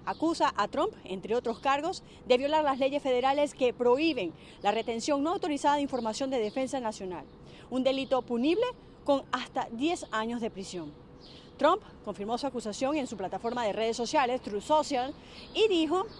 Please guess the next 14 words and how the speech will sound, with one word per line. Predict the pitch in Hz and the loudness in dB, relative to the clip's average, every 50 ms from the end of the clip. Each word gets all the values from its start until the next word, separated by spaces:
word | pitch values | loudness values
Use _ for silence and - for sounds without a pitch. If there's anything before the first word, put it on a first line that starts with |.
| - - | -8 -4
que | 208 | -4
había | 190 226 247 247 | 0 2 2 0
sido | 254 - 294 285 262 262 240 - | 2 0 0 0 0 0 -2 -4
citado | - - - 330 302 - 330 285 233 196 185 | -4 -2 0 0 2 4 4 4 4 4 2
para | 208 196 190 - | -2 -2 -4 -4
comparecer | 208 196 202 196 208 202 - 269 269 - | -6 -6 -4 -4 -4 0 0 0 0 0
ante | 240 226 226 247 | -2 -4 -2 -2
un | 254 254 | -4 -4
tribunal | 247 277 254 226 214 220 226 226 240 | -4 -4 -4 -4 -4 -4 -4 -4 -4
en | 220 208 | -6 -6
Miami | 196 190 202 220 226 233 254 285 294 - - - - - - | -4 -4 -2 -2 -2 -2 -4 -4 -6 -8 -14 -20 -12 -8 -6
el | 202 | -4
próximo | - - 233 220 - 214 196 165 | -2 -2 -2 -2 -4 -6 -6 -6
martes. | 165 151 123 - - - - - - | -6 -8 -10 -12 -14 -14 -14 -14 -16